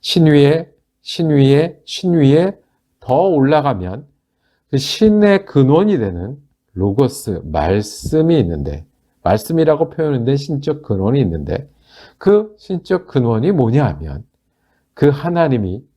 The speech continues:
우리 가운데 오신 분, 하나님의 아들이 되어 오신 분이 예수님이다. 그래서 로고스가 우리에게 볼 수 있게, 만질 수 있게 은혜로 진리로 오신 분이 예수님이다 하는 설명을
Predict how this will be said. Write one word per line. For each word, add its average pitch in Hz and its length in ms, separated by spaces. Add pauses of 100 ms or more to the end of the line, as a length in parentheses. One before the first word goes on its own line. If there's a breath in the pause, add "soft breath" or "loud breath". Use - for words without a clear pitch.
(160)
우리 104 280
가운데 92 440
오신 98 380
분, 69 240 (600)
하나님의 104 420
아들이 113 340
되어 135 200
오신 120 340
분이 107 320
예수님이다. 76 920 (500)
그래서 143 540 (260 loud breath)
로고스가 165 880
우리에게 156 800
볼 131 180
수 131 220
있게, 143 360
만질 135 440
수 165 140
있게 147 380 (160)
은혜로 185 720 (280)
진리로 101 540
오신 92 260
분이 98 240
예수님이다 135 560
하는 127 200
설명을 110 580